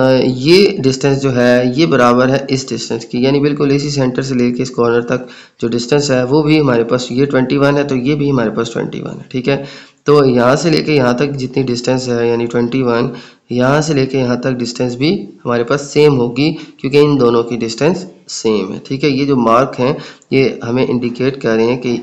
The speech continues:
इसकी और इसकी length same है। तो ये ट्वेंटी वन है, ये भी ट्वेंटी वन होगी, ठीक है। तो ये ट्वेंटी वन है, तो ट्वेंटी वन मजीद करें तो total हमारे पास बन जाएगी फ़ोर्टी टू meter, ठीक है। यानी यहाँ से लेके यहाँ तक जो total हमारे पास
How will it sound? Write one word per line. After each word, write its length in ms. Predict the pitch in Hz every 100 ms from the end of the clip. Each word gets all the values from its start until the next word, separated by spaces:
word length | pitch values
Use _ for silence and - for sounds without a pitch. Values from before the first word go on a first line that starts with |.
| 139
इसकी 340 | 135 - 160
और 160 | 123 120
इसकी 280 | 120 -
length 340 | 117 110 110 180
same 380 | - 110 101 104
है। 80 | -
तो 560 | - _ _ _ -
ये 60 | 143
ट्वेंटी 300 | 147 151 156
वन 220 | 156 156
है, 200 | 151 147
ये 120 | 123
भी 140 | 120 117
ट्वेंटी 340 | 107 107 104
वन 220 | 110 104
होगी, 220 | - -
ठीक 200 | - 127
है। 160 | 139 139 - - _
तो 80 | 143
ये 180 | 139 175
ट्वेंटी 340 | 165 151 165
वन 220 | 147 147
है, 200 | 151 117 113
तो 300 | - 131 127
ट्वेंटी 320 | 127 127 143
वन 160 | 147 139
मजीद 400 | 117 175 139 -
करें 240 | 123 123
तो 80 | 123
total 320 | 120 147 160 175
हमारे 240 | 123 104
पास 200 | 110 131
बन 220 | 123 107
जाएगी 360 | 107 117 139 170 - -
फ़ोर्टी 280 | 127 123 131
टू 180 | 123 110
meter, 360 | 95 - - - _ _ _ _ _
ठीक 100 | 131
है। 80 | 147
यानी 200 | 135 131
यहाँ 300 | 135 123 117
से 160 | 123 143
लेके 340 | 127 123 156 208 - - _ -
यहाँ 220 | 117 123
तक 100 | 147
जो 140 | 135 131
total 420 | 139 143 175 170
हमारे 260 | 127 120 117
पास 300 | 120 120 -